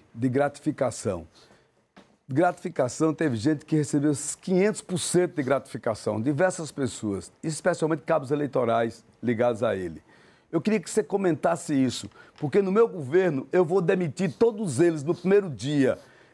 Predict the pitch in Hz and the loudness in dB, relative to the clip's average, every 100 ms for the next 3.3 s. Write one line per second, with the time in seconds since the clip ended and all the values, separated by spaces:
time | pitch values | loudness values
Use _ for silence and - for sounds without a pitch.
0 | - 123 127 180 170 202 185 117 185 185 | -2 0 2 0 2 0 -2 -2 0 0
1 | - 214 214 196 151 113 160 170 156 - | 2 2 2 0 -4 2 4 2 -4 -10
2 | - _ 160 175 175 196 185 175 170 196 | -20 _ 0 0 2 0 2 0 4 4
3 | 202 180 | 4 0